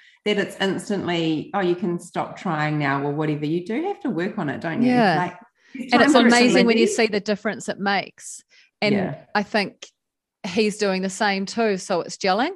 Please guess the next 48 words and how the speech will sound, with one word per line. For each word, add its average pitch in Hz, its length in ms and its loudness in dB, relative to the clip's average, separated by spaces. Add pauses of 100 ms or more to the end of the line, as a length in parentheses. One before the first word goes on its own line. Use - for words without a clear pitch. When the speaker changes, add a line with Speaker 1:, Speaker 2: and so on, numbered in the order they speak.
Speaker 2:
Whereas 185 420 -2 (240)
you 202 100 -8
can 202 140 -4
have 196 180 0
situations 185 720 -4
where 175 220 -4
you 175 260 -6
decide 170 400 0
in 170 120 -4
your 170 180 0
own 170 80 -4
mind, 165 340 -2
"Right, 175 240 0
I'm 170 80 -8
gonna 170 180 -6
work 220 280 -4
on 170 100 -4
it," 160 100 -8
but - 120 -10
maybe 190 320 -2
they're 190 180 0
not 180 220 -6
there 175 200 -2
either. 202 320 -2
So - 160 -8
you're 180 240 -4
giving, 185 340 -4
giving, 175 280 -6
giving, 175 380 -6
and 170 120 -10
they're 175 120 -8
not 175 200 -10 (240)
receive-, 190 520 0
Speaker 1:
Mm. - 180 -6
Speaker 2:
they're 185 140 0
not 180 180 -4
picking 190 280 -4
it 143 80 0
up. - 280 2 (580)
So, 185 260 4
Speaker 1:
Yeah. - 180 -2 (100)
Speaker 2:
God, 196 220 -6
there's 185 140 -2
so - 580 0
many 190 180 -2
factors, 170 560 -6 (100)
isn't 156 220 0
there? 151 220 -6